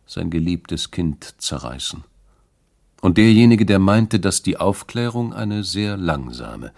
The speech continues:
und vorsichtige Morgendämmerung sein sollte. Während des Essens hatten Struensee und die Königin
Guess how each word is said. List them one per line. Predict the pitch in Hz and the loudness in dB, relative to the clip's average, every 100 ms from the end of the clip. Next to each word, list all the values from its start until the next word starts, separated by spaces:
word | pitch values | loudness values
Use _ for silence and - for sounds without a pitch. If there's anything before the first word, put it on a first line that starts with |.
| _ _ _ _ | _ _ _ _
und | 76 65 | -10 -10
vorsichtige | - - 92 80 71 - - 69 69 71 | -10 -4 -2 -2 -6 -12 -12 -10 -6 -4
Morgendämmerung | 71 62 64 57 55 55 58 58 60 62 | -4 -6 -10 -12 -12 -12 -14 -14 -16 -16
sein | - 58 - | -14 -14 -12
sollte. | - - _ - _ _ _ _ _ _ _ _ - - - _ _ _ _ _ _ _ | -12 -12 _ -20 _ _ _ _ _ _ _ _ -20 -20 -20 _ _ _ _ _ _ _
Während | - 104 139 123 | 0 2 4 2
des | 110 | 2
Essens | - 107 - 131 120 - | 0 0 0 0 0 0
hatten | 104 - 95 | -2 0 -2
Struensee | - 113 123 95 92 | 2 4 4 4 0
und | 85 | -2
die | 73 | -6
Königin | - 85 78 82 85 85 82 | -2 0 0 -2 -2 -2 -4